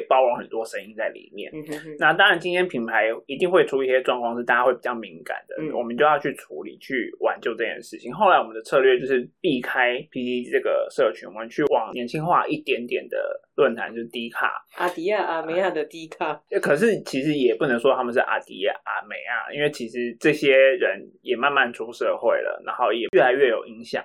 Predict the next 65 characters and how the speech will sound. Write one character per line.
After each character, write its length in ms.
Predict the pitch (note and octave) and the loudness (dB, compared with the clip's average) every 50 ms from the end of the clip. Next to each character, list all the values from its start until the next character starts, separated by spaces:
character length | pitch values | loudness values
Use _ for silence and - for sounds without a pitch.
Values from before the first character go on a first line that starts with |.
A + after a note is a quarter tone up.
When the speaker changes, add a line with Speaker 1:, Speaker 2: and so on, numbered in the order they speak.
| - | -6
Speaker 1:
力。 240 | - C3 C3 F2+ - - | -6 -6 -6 -6 -2 2
再 120 | D#3+ D3+ | 2 2
加 160 | D3 - D3+ C#3 | 4 4 2 2
上 180 | C#3+ C#3+ C#3 B2+ | 2 0 -2 -4
其 180 | A#2+ - A#2+ A2+ | -4 -4 -4 -4
实 80 | B2 | -4
你 140 | A#2+ A2 G#2+ | -4 -4 -2
会 120 | A#2 B2 B2+ | -2 -2 0
发 200 | B2+ B2 B2 B2 | 2 2 2 2
现， 220 | C3 C3 B2+ A#2+ A#2 | 2 0 0 0 -4
就 80 | B2+ | -6
是 340 | A#2+ B2+ C3 B2 A#2 A2+ - - | -4 -4 -2 -2 -4 -4 -6 -8
D 160 | - B2+ B2+ | -8 -8 -8
卡 260 | C3+ - - A#2 G#2+ F2 | -6 -4 -2 -2 0 0
的 60 | - | -2
使 160 | A2 - A2+ | -4 -4 -2
用 160 | A2+ C3 A#2+ | -2 -2 -2
界 220 | A#2+ - C3+ B2+ A#2 | -2 0 0 0 0
面 240 | B2+ C3+ B2+ A#2 A#2 | -2 -4 -4 -4 -2
啊， 220 | A2+ G#2 G#2 A2 | -2 0 0 0
或 200 | A#2 C3 B2 B2 | 0 2 0 0
者 60 | B2 | 0
是 60 | B2 B2 | 0 -2
它 180 | A#2 B2+ A#2+ | 0 0 -2
整 160 | - - A#2 G#2+ | -2 -4 -8 -4
个 180 | G2+ G#2+ D#2+ | -4 -4 -2
的 240 | D2 D2 C#2 A#1 - - | -2 -4 -6 -6 -4 -6
user 340 | B2+ C3 C3+ - C3+ C3 C3 - | -8 -8 -2 2 2 2 2 2
flow 400 | - B2 B2 A#2+ A#2+ A2+ - - | 2 4 6 6 6 4 4 6
都 320 | D3 C#3+ D3 D#3 E3 E3+ - - | 6 8 8 8 6 2 -2 -4
还 120 | - A2+ | -8 -10
不 120 | A2 - G#2+ | -10 -10 -16
错， 380 | - _ C3 A2+ - - - - - | -8 _ -4 -2 -2 -4 -6 -8 -8
Speaker 2:
嗯。 100 | - - | -4 -2
Speaker 1:
也 100 | A#2+ A2+ | -2 -2
蛮 380 | A#2+ A#2+ A2+ A2+ A2+ A2+ A#2+ A#2+ | 0 0 0 0 0 -2 -6 -2
现 200 | - D3 A#2+ A#2 | 0 0 2 4
代 200 | C3 B2+ A#2+ A#2 | 2 2 4 2
化 120 | B2+ - - - - - | 2 0 0 -2 -6 -8
的。 140 | - - - - - - | -8 -6 -8 -10 -12 -8
<laughs> 1200 | - - D#3 E3+ G3+ E3+ D#4+ D4+ G#3 - E4+ - - - D4 - - - - - - - - - - | -4 0 0 2 2 2 0 -2 -4 -6 -10 -12 -8 -8 -8 -8 -8 -10 -12 -12 -12 -14 -16 -4 -2
然 120 | - B2 | 0 4
后 260 | B2+ B2+ B2+ B2+ B2+ C3 | 6 6 6 6 4 4
所 220 | - C#3+ D3+ D#3+ | 6 8 8 8
以 40 | D#3+ | 10
我 140 | D#3+ D3+ C#3+ | 8 8 6
觉 180 | D3 D3 C#3+ | 8 6 8
得 120 | D#3 E3 D#3 | 8 8 8
啦， 220 | C#3+ B2 A#2 G#2+ | 8 8 6 6
未 180 | D3 F3+ E3+ D3 | 6 8 8 8
来 200 | C3 A#2+ A#2+ B2 | 8 6 4 -2
趋 200 | - - C#3 C3+ | -4 -8 -8 -6
势 140 | C#3 C#3+ C3 | -6 -8 -6
D 160 | - C#3 C3 | -6 -6 -6
卡 180 | C3 C3+ B2+ A#2+ | 0 0 0 2
应 60 | B2+ | 4
该 140 | B2 B2+ B2 | 2 2 2
是 160 | B2+ B2 A2+ | 2 0 2
暂 180 | - D3+ C3+ A#2+ | 2 2 2 2
时 80 | A2+ G2+ | -2 -6
不 100 | - G#2+ | -2 0
会 120 | A2+ A2+ | 0 2
被 120 | A2+ B2 A#2 | 2 0 -2
磨 160 | A2+ G2 C2 A1+ - D#2 | -2 -4 -8 -10 -10 -8
灭。 140 | A#2 - | -8 -8